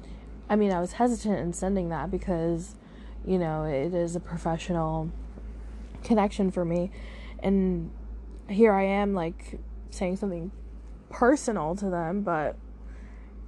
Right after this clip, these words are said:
at the end of the day, I really needed to. So yeah, uh, I couldn't get a grip of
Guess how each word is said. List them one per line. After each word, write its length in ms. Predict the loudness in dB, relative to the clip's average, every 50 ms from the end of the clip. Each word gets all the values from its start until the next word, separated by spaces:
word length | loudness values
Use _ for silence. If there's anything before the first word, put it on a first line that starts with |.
| -14 -14 -14 -14 -12 -4 -2
at 120 | 0 4
the 120 | 4 4
end 120 | 6 4 4
of 80 | 2
the 100 | 2 2
day, 240 | 2 2 4 4 4
I 80 | 4 2
really 340 | 2 2 4 2 2 2 0
needed 300 | -2 -2 -4 -4 -6 -6
to. 320 | -6 -6 -4 -4 -4 -6 -8 -12 -14 -14 -14 -14 -14 -14 -16 -16 -16 -14 -14 -12 -4
So 140 | 2 6 8
yeah, 220 | 8 8 6 4 0 -10 -14 -12 -6 -2
uh, 220 | 0 0 0 0
I 140 | 0 -2 -4 -2
couldn't 220 | 0 2 2 4
get 140 | 4 4 4
a 40 | 2
grip 280 | 0 -2 -4 -4 -6 -12 -16 -20 -20 -20 -20 -20 -20 -20 -20 -20 -20 -6 0
of 380 | 2 4 4 4 4 2 -2